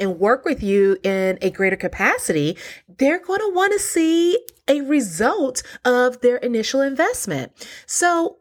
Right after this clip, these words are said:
the discovery offer really should be designed to build this certain level of trust and excitement and enthusiasm so that you're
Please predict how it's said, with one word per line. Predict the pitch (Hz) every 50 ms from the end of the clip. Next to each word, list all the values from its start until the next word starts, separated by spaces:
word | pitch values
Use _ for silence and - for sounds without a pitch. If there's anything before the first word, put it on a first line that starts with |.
| _
the | - 226 285
discovery | 233 294 277 - 440 453 554 554 494 - -
offer | - 240 247 254 247 254 240 233
really | 220 196 214 269 370 480 480 381
should | - - - 254 240 208 - -
be | 190 208 196 196
designed | 175 196 190 175 160 196 202 214 185 175 156 147 147 147 151 165 - - - - _ _ -
to | - - - 269 254 247 247 240 233 233 214 - 180 -
build | - 233 247 254 254 247 233 226 220 208 -
this | 214 208 - -
certain | - 220 214 - - 202 196
level | 196 190 190 190 196 170 -
of | 147 156 151 -
trust | - - - - - 294 277 269 262 262 254 - -
and | 196 170
excitement | 151 143 - - - - - 269 269 277 - - 240 233 233
and | 214 196
enthusiasm | 190 185 - 254 302 392 494 - 202 170 151 143 139 143 - 160 170 - - - - - -
so | - - - 285 294 311 330
that | 320 285 - 214
you're | 220 214 -